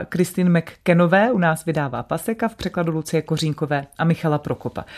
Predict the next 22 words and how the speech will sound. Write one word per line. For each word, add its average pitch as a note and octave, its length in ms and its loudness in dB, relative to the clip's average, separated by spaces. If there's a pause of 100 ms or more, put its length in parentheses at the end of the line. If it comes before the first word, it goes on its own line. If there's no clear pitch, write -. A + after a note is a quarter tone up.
(180)
A - 40 0
ještě A#3 200 4
se A#3+ 100 2
dostáváme G3+ 580 4
k - 120 -8
jednomu G3 520 4 (240)
titulu. F3+ 640 2 (680)
Profesor A3+ 680 4
Astrokocour D3+ 1000 0
pod D#3 240 -2
hladinou, C#3+ 840 2
tak, F3+ 280 0
eh, D#3 180 4
to E3 140 0
je F3 100 8
kniha F3+ 320 0
Dominika F3+ 640 2 (460)
Wolimana, C#3+ 680 2 (480)
kterou G#3 300 4
přeložil F#3+ 480 2
Richard F3 380 0
Podaný G#3+ 560 4